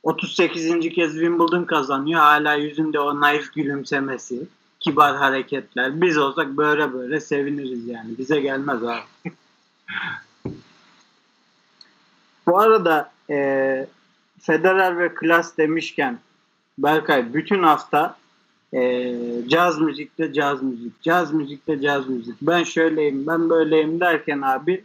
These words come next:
Türkiye'de de bir, e, sanırım kaos oluştu. Bu caz müzik listesi mi? Ne oldu? O muhabbeti bir anlatabilir misin?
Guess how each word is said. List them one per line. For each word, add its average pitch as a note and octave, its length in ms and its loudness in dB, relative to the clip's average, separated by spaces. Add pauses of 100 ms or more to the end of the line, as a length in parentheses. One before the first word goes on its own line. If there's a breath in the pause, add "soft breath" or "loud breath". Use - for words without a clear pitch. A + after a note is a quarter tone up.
Türkiye'de E3 560 0
de D#3+ 160 0
bir, D#3+ 200 2 (500)
e, C3 220 -2
sanırım D3+ 540 -2 (480)
kaos D3 400 4
oluştu. A#2+ 520 -4
Bu B2+ 200 -6
caz C3 300 0
müzik C3 280 -6 (440)
listesi C3 500 -4
mi? C3 300 -4 (200)
Ne C#3 100 2
oldu? A#2 380 0 (340)
O E3+ 360 4 (140)
muhabbeti E3 640 4
bir D#3+ 60 4
anlatabilir D3 680 0
misin? A#2+ 300 -6